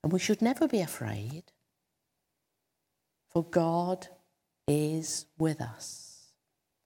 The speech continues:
But as we approach this business of calling the next minister, let's be open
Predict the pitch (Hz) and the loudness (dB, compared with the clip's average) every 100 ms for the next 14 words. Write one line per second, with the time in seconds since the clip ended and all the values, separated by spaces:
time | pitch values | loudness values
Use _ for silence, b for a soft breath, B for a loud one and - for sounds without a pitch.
0 | _ _ _ _ _ _ _ _ - 226 | _ _ _ _ _ _ _ _ -4 2
1 | 294 370 302 320 349 330 - 294 277 - | 4 4 4 6 6 2 2 4 4 0
2 | - - 190 - - 185 - 117 - - | -4 -2 -2 -4 -2 -4 -4 -6 -6 -10
3 | - - _ _ _ _ _ _ _ _ | -12 -20 _ _ _ _ _ _ _ _
4 | _ - 170 - - 208 214 214 202 190 | _ -10 -10 -8 0 4 4 4 2 0
5 | 185 160 160 175 175 - - - 160 147 | -2 -2 -2 -4 -4 -10 -10 -4 -4 -2
6 | 131 - - - _ _ _ _ _ _ | -4 -6 -8 -20 _ _ _ _ _ _
7 | _ _ _ _ _ _ _ _ _ _ | _ _ _ _ _ _ _ _ _ _
8 | _ _ _ _ _ _ - 349 - - | _ _ _ _ _ _ -2 -2 0 -2
9 | - 427 - - 269 269 - - | -4 -10 -4 4 4 4 -4 -16